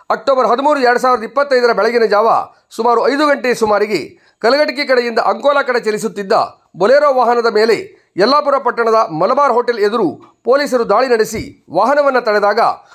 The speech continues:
ಚಾಲಕ ಹಾಗೂ ಸಹಚಾಲಕರು ವಾಹನವನ್ನ ಬಿಟ್ಟು ಓಡಿ ಹೋಗಿದ್ದಾರೆ. ವಾಹನ ಪರಿಶೀಲಿಸಿದಾಗ ಅದರಲ್ಲಿ ಯಾವುದೇ ಪಾಸ್ ಅಥವಾ ಪರವಾನಗಿ ಇಲ್ಲದೆ ಒಂದು ಆಕಳು, ಎರಡು ಹೋರಿಗಳು ಹಾಗೂ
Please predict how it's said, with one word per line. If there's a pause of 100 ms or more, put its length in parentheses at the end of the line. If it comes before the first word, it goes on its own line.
(140)
ಚಾಲಕ
ಹಾಗೂ
ಸಹಚಾಲಕರು
ವಾಹನವನ್ನ
ಬಿಟ್ಟು
ಓಡಿ
ಹೋಗಿದ್ದಾರೆ.
ವಾಹನ
ಪರಿಶೀಲಿಸಿದಾಗ (460)
ಅದರಲ್ಲಿ
ಯಾವುದೇ
ಪಾಸ್
ಅಥವಾ
ಪರವಾನಗಿ
ಇಲ್ಲದೆ (180)
ಒಂದು
ಆಕಳು,
ಎರಡು
ಹೋರಿಗಳು
ಹಾಗೂ